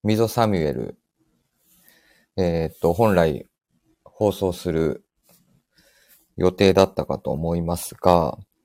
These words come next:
実は、えーっと、サミュエルとトラッドメンが、えーっと、出ていただいてまして、で、実はですね、私、あー、皆さん、こんにちは、こんにちは。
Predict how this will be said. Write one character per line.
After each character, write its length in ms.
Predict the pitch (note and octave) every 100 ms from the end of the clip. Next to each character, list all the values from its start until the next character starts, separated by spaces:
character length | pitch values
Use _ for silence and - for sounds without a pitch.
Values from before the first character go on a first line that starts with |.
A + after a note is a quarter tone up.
| _ _ F#2
実 280 | F#2+ -
は、 340 | G2 D2 A#1+ - _ _ _ _ _ _ _ _ _ _ _ _ _ _ _ _ _ _ -
え 220 | E2+ E2
ー 40 | D#2
っ 60 | -
と、 540 | C#2 C2 B1 B1 -
サ 160 | - A#2+
ミ 100 | F#2
ュ 40 |
エ 40 | C#2
ル 60 |
と 400 | - B1+ - - _
ト 100 | A#2
ラ 100 | C#3
ッ 40 |
ド 100 | B2
メ 100 | F2
ン 80 | C#2
が、 160 | - - _ _ _ _ _ _ _ _ -
え 80 | D#2+
ー 60 |
っ 40 | -
と、 140 | C#2
出 140 | E2 F2+
て 140 | E2
い 80 | D2+
た 160 | D2+
だ 160 | - B1+
い 60 | -
て 140 | -
ま 180 | C#2+ -
し 160 | -
て、 400 | - F#2 F2+ - _ _ _ _ _ _ _ _ _ _ _ _ _ _ _ _ -
で、 560 | E2+ E2 D#2+ E2 D#2+
実 280 | - E2 C3
は 140 | A#2+
で 140 | E2+ D#2+
す 160 | -
ね、 140 | D2+ D2+
私、 600 | D2+ - G#2+ - G2+ G2
あ 160 | G#2 G#2
ー、 40 |
皆 200 | G2+ G#2+
さ 100 | G#2
ん、 60 | G2
こ 160 | G2 G2+
ん 60 |
に 120 | G#2
ち 120 | F#2+ F#2+
は、 260 | G2 F#2+
こ 140 | - F#2+
ん 40 |
に 80 | F#2+
ち 120 | F2
は。 400 | F#2 F#2 F2 -